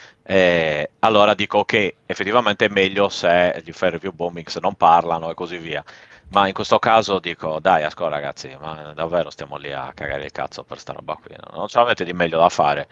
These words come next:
non c'è nient'altro di cui scrivere." Parla-, non è uscito niente di nuovo, parliamo di quelli vecchi allora. Che parliamo di, non lo so, mettiamo uno Snatcher, un Police Now, su Metal Gear,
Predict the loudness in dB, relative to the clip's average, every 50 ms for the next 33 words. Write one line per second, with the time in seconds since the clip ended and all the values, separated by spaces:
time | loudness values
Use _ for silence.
0 | -16 -8 -4 -2 0 2 2 2 2 2 2 4 4 2 2 2 -2 -12 -12 -10
1 | -12 -12 -10 -10 -10 -10 -8 -10 -12 -14 -16 -20 -20 -20 -20 _ 0 2 2 2
2 | 2 -2 _ _ _ -4 -4 -2 -2 -2 -2 -2 0 0 0 0 0 2 4 4
3 | 4 4 4 4 2 2 2 0 0 -2 -2 -4 -4 -2 0 0 0 0 -2 -4
4 | -4 -4 -4 -6 -8 -8 -8 _ -2 -2 0 -2 -4 -10 -14 -20 _ _ -2 0
5 | 2 2 2 2 0 -2 -4 -4 -2 0 2 2 2 2 2 2 2 2 2 4
6 | 4 4 4 4 4 4 4 4 4 2 0 2 4 4 4 4 4 2 2 0
7 | 0 0 0 0 2 2 4 2 2 0 -4 -8 -8 -8 -6 -6 -6 -6 -8 -10
8 | -12 -12 -12 -10 -8 -8 -8 -10 -12 -12 -10 -8 -6 -4 -4 -4 -4 -6 -12 -10
9 | -8 -6 -6 -6 -8 -10 -14